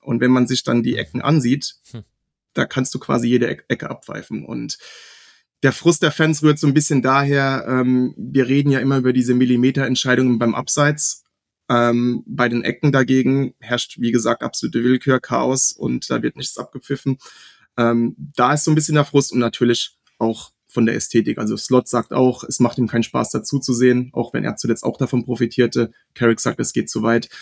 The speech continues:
Speaker 1: Also, ähm, ja, es, äh,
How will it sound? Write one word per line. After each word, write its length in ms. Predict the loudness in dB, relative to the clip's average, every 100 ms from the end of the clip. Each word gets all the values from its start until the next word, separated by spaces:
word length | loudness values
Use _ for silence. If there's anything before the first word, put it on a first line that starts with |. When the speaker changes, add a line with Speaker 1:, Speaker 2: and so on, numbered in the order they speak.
| -20 _ _
Speaker 1:
Also, 380 | -2 2 2 2 2
ähm, 360 | 0 2 0 -2 _
ja, 180 | -2 -2 -4
es, 440 | -4 -2 -2 -4
äh, 260 | -8 -20 -20